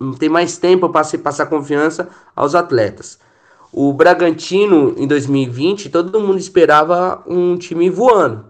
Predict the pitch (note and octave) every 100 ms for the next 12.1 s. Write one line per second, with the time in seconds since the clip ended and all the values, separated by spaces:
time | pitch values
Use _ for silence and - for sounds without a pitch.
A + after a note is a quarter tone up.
0 | _ _ _ C3+ C3 C3 C3 - C#3 -
1 | C#3+ B2+ D3 G#3 - - G3 F3+ D#3+ D#3+
2 | E3 E3 C#3 D3 C3+ C3+ C3 C3 A#2+ B2
3 | A#2 A2+ B2 A#2 A#2+ D3 D3 D#3 D#3 D#3+
4 | D3 C3+ C3 B2 A2+ G#2+ - _ - C3
5 | C3 B2+ B2 C#3+ C3 C3+ C3+ A#2+ C#3+ D#3+
6 | D3 - - _ _ _ _ _ _ _
7 | _ _ _ - A#2+ B2 B2+ B2+ B2+ C3+
8 | E3 A3 - D#4 F#3 D#3 C3 - A2+ -
9 | - _ _ - B2 C3+ D3 D3 - C#3+
10 | E3 D3+ D#3+ D#3+ E3+ A3 F#3+ G3 D#4+ F#4+
11 | E3 C#3 C#3+ C3+ D#3+ G3+ G3 F#3+ F3+ C#3+
12 | -